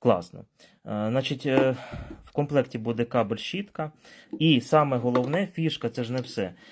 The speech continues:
Фішка, що тут є док-станція у вигляді підставки. Це все, бачите,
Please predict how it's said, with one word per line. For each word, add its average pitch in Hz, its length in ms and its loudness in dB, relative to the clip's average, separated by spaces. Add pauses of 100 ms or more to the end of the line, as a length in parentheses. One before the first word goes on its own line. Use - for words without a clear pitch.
(180)
Фішка, 175 360 0
що 131 140 -4
тут 143 180 -6
є 139 180 0 (140)
док-станція 131 680 -2
у - 20 -6
вигляді 113 380 -2
підставки. 156 640 -4
Це 131 160 -4
все, 120 260 -2
бачите, 110 460 -4